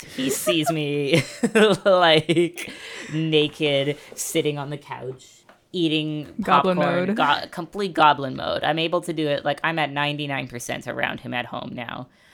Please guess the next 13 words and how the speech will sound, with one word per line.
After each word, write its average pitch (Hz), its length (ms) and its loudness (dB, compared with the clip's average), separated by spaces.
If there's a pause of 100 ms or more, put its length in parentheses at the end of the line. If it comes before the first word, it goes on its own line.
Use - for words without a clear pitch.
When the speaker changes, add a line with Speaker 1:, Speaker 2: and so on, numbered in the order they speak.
(200)
Speaker 1:
And 151 160 -2
I'm 170 280 0
never 147 260 0
ninety-nine 135 540 -4
percent 135 280 -8
around 127 220 -4 (140)
anybody. 135 760 -4 (260)
So - 260 0
I'm, 156 380 -2
I'm 143 180 -4
comfortable 160 580 -6
with 131 180 -8
him. 123 260 -10